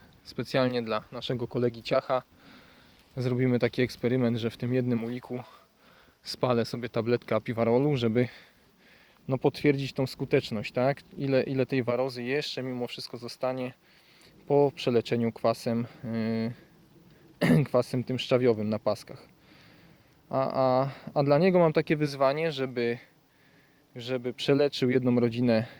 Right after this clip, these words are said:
tak, jak standardowo leczył, czyli apiwarolem, a później po tym leczeniu właśnie zastosował sobie w tej jednej rodzince, e, na przykład właśnie paski kwasu szczawiowego i zobaczył, czy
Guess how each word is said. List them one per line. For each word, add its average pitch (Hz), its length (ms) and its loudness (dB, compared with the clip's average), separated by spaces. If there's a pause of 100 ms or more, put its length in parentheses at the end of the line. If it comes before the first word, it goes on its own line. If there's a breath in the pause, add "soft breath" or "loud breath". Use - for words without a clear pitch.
tak, 123 180 0
jak 117 220 -6
standardowo 120 640 0
leczył, 113 300 -2
czyli 120 260 -10
apiwarolem, 120 680 -2 (1400 loud breath)
a 233 120 2
później 254 260 6
po 262 140 2
tym 226 140 6
leczeniu 190 420 4
właśnie 156 260 4
zastosował 127 540 0
sobie 120 220 -10
w - 60 -20
tej 120 140 -6
jednej 120 240 -2
rodzince, 117 540 -4 (680 soft breath)
e, 110 280 -4
na 120 100 2
przykład 120 380 -2
właśnie 113 320 0
paski 110 380 -2
kwasu 113 300 -4
szczawiowego 113 680 -2 (200)
i 185 100 -2
zobaczył, 127 440 0
czy 147 280 -2